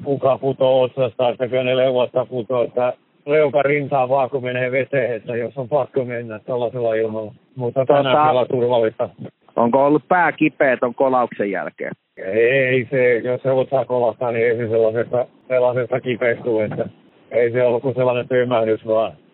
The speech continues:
Speaker 2: Tota,
Speaker 1: Ei,
Speaker 2: tänne on
Speaker 1: ei,
Speaker 2: tullut
Speaker 1: ei
Speaker 2: taas
Speaker 1: mitään. Onko tullut tiukkaa kysymyksiä vai?
Speaker 2: On tullut kysymyksiä ja,
Speaker 1: On.
Speaker 2: ja tänne on muun muassa
Speaker 1: Ja
Speaker 2: Heli kirjoittanut,
Speaker 1: muun muassa
Speaker 2: että
Speaker 1: Heli.
Speaker 2: toki ymmärrän, että tämä asia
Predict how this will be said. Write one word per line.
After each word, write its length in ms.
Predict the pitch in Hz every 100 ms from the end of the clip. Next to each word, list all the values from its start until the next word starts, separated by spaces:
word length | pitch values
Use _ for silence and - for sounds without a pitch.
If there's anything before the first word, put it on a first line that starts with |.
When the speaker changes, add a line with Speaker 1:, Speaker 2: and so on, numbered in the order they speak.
| _ _
Speaker 2:
Tota, 340 | 143 139 156
Speaker 1:
Ei, 120 | 156 110
Speaker 2:
tänne 280 | 190 233
on 60 | 233
Speaker 1:
ei, 60 | 220
Speaker 2:
tullut 200 | 185 139
Speaker 1:
ei 60 |
Speaker 2:
taas 160 | 123 -
Speaker 1:
mitään. 300 | 120 127 120 - _ _ _ - -
Onko 180 | 135 123
tullut 220 | 165 143
tiukkaa 400 | 170 147 139 131
kysymyksiä 640 | 123 135 123 123 - 123 107
vai? 160 | 107 - _ 123 - 151 - -
Speaker 2:
On 220 | 139 175
tullut 240 | 208 214 214
kysymyksiä 720 | 226 190 196 165 - 175 151
ja, 180 | 147 147
Speaker 1:
On. 200 | 139 160
Speaker 2:
ja 60 | 143
tänne 320 | 151 151 156
on 60 |
muun 220 | 156 165 160
muassa 280 | 156 -
Speaker 1:
Ja 60 | 156
Speaker 2:
Heli 300 | 175 190 165
kirjoittanut, 680 | - 151 143 139 123 - 123
Speaker 1:
muun 100 | 117
muassa 240 | 127 123
Speaker 2:
että 180 | 151 131
Speaker 1:
Heli. 220 | 180 160 - - - -
Speaker 2:
toki 240 | 185 202 196
ymmärrän, 520 | 185 202 196 170 151
että 260 | 135 - 147
tämä 320 | 165 165 160
asia 440 | 175 151 170 147